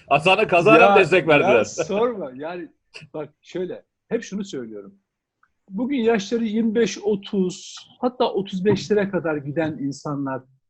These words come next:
Speaker 2: bundan on beş yıl öncesiyle ilgili en ufak bilgi sahibi değiller.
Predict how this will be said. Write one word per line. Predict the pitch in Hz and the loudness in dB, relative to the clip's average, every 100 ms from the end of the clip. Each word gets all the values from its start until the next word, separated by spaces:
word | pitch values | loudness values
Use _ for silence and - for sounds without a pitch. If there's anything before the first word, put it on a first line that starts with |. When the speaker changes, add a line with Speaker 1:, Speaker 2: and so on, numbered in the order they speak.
| _ 180 | _ 0
Speaker 2:
bundan | 220 240 | 2 2
on | - 262 294 | 2 0 2
beş | 220 - | -2 -2
yıl | 220 | -4
öncesiyle | 208 202 190 226 220 | -2 -2 -2 -4 -2
ilgili | 190 - | -2 0
en | 220 277 | 0 -2
ufak | 226 226 - 214 233 _ | -2 -6 -2 -2 -2 _
bilgi | 170 170 214 | -10 -4 -2
sahibi | - 185 170 170 190 | -2 -4 -2 -2 -2
değiller. | 156 127 110 | -4 -6 -8